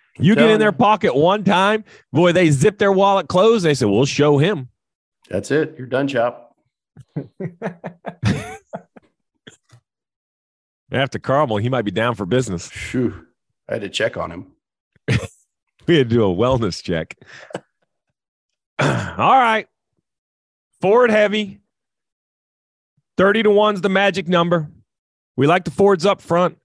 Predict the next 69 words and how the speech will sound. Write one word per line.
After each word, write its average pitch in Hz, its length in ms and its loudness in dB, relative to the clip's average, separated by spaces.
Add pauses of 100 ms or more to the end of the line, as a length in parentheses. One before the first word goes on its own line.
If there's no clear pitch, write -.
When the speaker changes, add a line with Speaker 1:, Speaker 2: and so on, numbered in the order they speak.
(500)
Speaker 1:
Chop's 190 300 0
gonna 196 160 -2
sprinkle 190 420 0
in 196 120 0
some 156 180 -4
back 175 260 -2
half 180 320 -2 (140)
top 190 240 0
tens. 180 500 -2 (280)
Actually, 190 360 0
and 135 100 0
I, 190 100 0
I - 180 -8
mean, 131 180 -2
I 147 140 -2
think 117 420 -6
there's 117 160 0
a 87 60 -2
bunch 127 240 -2
of - 40 -12
top 104 220 -2
tens 101 240 -2
to - 80 -14
be 90 140 -2
had 101 240 -2
here. 92 120 -2
A 101 40 0
lot 147 200 0
of 135 60 -4
plus 127 240 -2
money 110 220 -4
top 104 240 -4
tens. 101 260 -4
I, 123 100 -2 (100)
I 131 260 0
think 139 180 -4
Chop's 127 300 -2
gonna 110 160 -4
be 107 100 -2
heavy 113 260 -2
on 107 100 -4
the 98 80 -6
top 107 260 -4
tens. 110 440 -6 (280)
Speaker 2:
Yep. - 260 -2
Speaker 1:
Maybe 170 240 2
a 151 60 -2
few 165 200 2
groups. 139 460 0
Waiting 196 240 2
on 190 80 2
the 170 80 0
matchups. 151 540 0
We're 151 80 2
looking 175 180 0
for 139 80 -2
plus 185 300 -2
money, 175 240 0
plus 175 260 -2
money 170 240 -2
only, 160 300 0
unless 160 260 0
it's 147 120 -12
against 147 220 -4
Larson. 135 380 -2
He 131 80 -2
might 151 260 -2
fade 135 280 0
Larson. 123 440 0